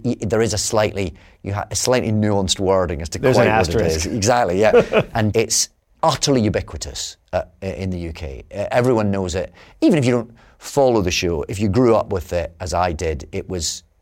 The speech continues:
Speaker 1: it was something everybody knew what it was, and everyone knew what the tardis was, which is the sh-,
Speaker 2: Yeah,
Speaker 1: ship
Speaker 2: sure.
Speaker 1: that moves around in, and everyone knows what the Daleks are, which are the sort of the, the, the arch enemy of the,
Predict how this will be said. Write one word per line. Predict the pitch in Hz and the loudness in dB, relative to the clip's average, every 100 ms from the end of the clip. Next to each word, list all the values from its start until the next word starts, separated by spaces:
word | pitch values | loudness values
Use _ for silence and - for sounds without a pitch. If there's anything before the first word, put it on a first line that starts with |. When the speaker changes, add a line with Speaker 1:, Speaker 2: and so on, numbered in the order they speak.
| - | -10
Speaker 1:
it | 104 - | -10 -8
was | - | -6
something | - 123 - | 0 0 2
everybody | 131 98 101 98 90 | 0 2 0 -2 -2
knew | 95 | -4
what | 78 - | -6 -8
it | 62 | -8
was, | 76 90 | -8 -4
and | |
everyone | 104 95 | -4 -4
knew | 95 | -4
what | 82 71 | -4 -6
the | |
tardis | - 104 98 85 - | -4 2 2 2 -2
was, | 85 87 82 | -2 -4 -6
which | - - | -14 -14
is | - | -14
the | 80 | -16
sh-, | - _ | -16 _
Speaker 2:
Yeah, | - 107 92 | -2 0 0
Speaker 1:
ship | - 120 | 2 2
Speaker 2:
sure. | 90 | 2
Speaker 1:
that | 82 | -2
moves | 80 85 | -6 0
around | 123 117 | 0 2
in, | 104 | 0
and | 90 | -2
everyone | 85 87 90 | -4 -4 -6
knows | 87 82 | -6 -10
what | |
the | 80 | -10
Daleks | 78 123 104 98 82 - - - - - - - | -2 2 4 2 -2 -6 -12 -16 -20 -20 -20 -4
are, | 92 90 87 | 0 2 0
which | 80 | -4
are | - | -8
the | 76 71 - | -10 -12 -16
sort | 82 82 | -12 -10
of | 80 71 | -8 -10
the, | - 85 | -10 -10
the, | 76 82 | -10 -10
the | 73 87 | -4 -2
arch | 80 - | -2 -2
enemy | 87 85 82 | -6 -4 -6
of | 78 73 | -6 -6
the, | 78 | -10